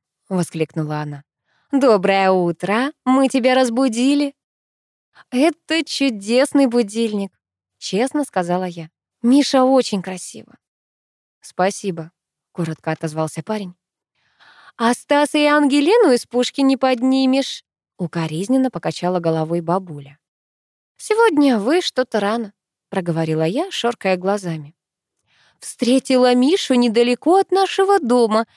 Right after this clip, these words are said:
Видимо, как раз направлялся к нам», сообщила Ба. Я взглянула на Матвеева. Тот только растерянно пожал плечами. С взлохмаченными волосами, в мятой белой рубашке.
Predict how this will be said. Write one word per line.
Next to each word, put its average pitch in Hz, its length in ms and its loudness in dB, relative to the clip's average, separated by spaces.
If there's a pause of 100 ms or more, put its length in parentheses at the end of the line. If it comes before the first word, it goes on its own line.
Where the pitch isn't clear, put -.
(180)
Видимо, 233 460 2
как 233 180 -2
раз 226 220 2
направлялся 226 720 0
к - 140 -2
нам», 175 360 2 (320)
сообщила 170 640 -4
Ба. 147 260 -10 (320)
Я 165 280 -8
взглянула 180 600 -2
на 180 100 2
Матвеева. 180 580 -2 (440)
Тот 392 200 -4
только 240 300 2
растерянно 180 480 -2
пожал 165 300 -4
плечами. 170 640 -16
С - 220 -20
взлохмаченными 196 960 -2
волосами, 220 720 0
в 190 140 -2
мятой 196 320 -2
белой 185 300 2
рубашке. 208 580 -4